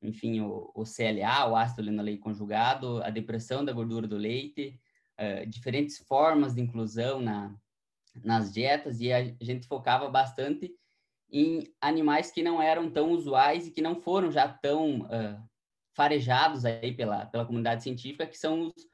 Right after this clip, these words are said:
os grandes animais, os, as vacas, os, os bois aí, e sim nós focávamos aí um pouco mais em pequenos ruminantes, a gente trabalhou um pouco com suínos também, mas essa, era essa mais ou menos a,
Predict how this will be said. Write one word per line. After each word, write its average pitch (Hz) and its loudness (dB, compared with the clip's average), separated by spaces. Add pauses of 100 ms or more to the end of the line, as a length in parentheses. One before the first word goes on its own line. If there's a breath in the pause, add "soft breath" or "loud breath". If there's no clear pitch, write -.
(320)
os 139 -10
grandes 147 0
animais, 143 2
os, 101 -8
as 107 -6
vacas, 113 2
os, 101 -8 (880)
os 110 -10
bois 127 -2
aí, 131 -2
e 147 -2
sim 147 0
nós 147 4
focávamos 135 0
aí 123 -2 (220 soft breath)
um 123 -12
pouco 127 -4
mais 123 2
em 120 2
pequenos 117 -2
ruminantes, 110 -2
a - -6
gente 117 -4
trabalhou 113 -2
um 117 -2
pouco 120 -6
com 117 -2
suínos 110 -2
também, 107 -4 (600)
mas 113 0
essa, 120 4
era 120 4
essa 127 0
mais 127 -4
ou 123 -2
menos 127 -2
a, 113 2